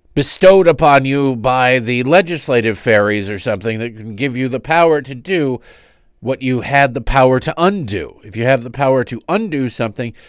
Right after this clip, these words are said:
you most definitely have the power to do it as president of the United States. But you can't argue that. And since Democrats can't argue that Alejandro Mayorkas is bothering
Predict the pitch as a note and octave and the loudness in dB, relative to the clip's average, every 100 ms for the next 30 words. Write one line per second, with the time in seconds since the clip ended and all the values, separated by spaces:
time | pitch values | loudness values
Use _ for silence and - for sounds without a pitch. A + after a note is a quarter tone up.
0 | _ _ A2 A2+ A#2+ B2 - A2+ D#3 E3+ | _ _ -8 -4 -2 -2 -4 0 0 0
1 | D3 C#3 B2+ A#2+ A#2 A#2 A2+ G2 G2 - | -2 -2 0 -2 -4 -4 -4 -4 -8 -12
2 | A2 - G3+ G2 - - - _ _ _ | -8 0 0 0 -4 -18 -20 _ _ _
3 | _ _ B2 G2 F#2+ - - C#3 C3+ G#2+ | _ _ -4 -4 -4 -8 -10 -4 -2 -2
4 | G2+ F#2+ G2 F#2 F#2 F#2+ F#2 F#2 - F#3 | -6 -10 -10 -10 -8 -6 -8 -10 -8 -6
5 | D3+ - - - - - A2 A2+ - C3+ | -6 -8 -20 -20 -20 -14 -12 -12 -8 -6
6 | B2+ D3 D3 G2 E2+ D#2+ - _ _ _ | -4 -4 -6 -8 -12 -14 -18 _ _ _
7 | _ _ _ _ _ _ _ _ - G2+ | _ _ _ _ _ _ _ _ -14 -12
8 | G2 B2 G#2 - C3 C3 - A#2 G#2+ - | -8 -8 -6 -4 -4 -2 -2 -2 -2 -10
9 | - C#3 B2+ - B2+ B2+ A2 A2+ G#2+ G2+ | -6 -4 -4 -2 -2 -2 -4 -8 -8 -10
10 | F#2+ G2+ G#2 G2+ A#2+ A2+ A2 G#2+ A#2 A2 | -10 -6 -6 -6 -6 -4 -4 -6 -8 -6
11 | A2 G#2 G2+ A2+ E3+ F#3 C3 B2 A#2 G2 | -8 -8 -6 -2 -2 -2 -6 -6 -8 -10
12 | E2+ A#2 A2 C#3 C3+ A2+ F2+ E2 G2 | -8 -6 -2 -2 -4 -6 -8 -10 -14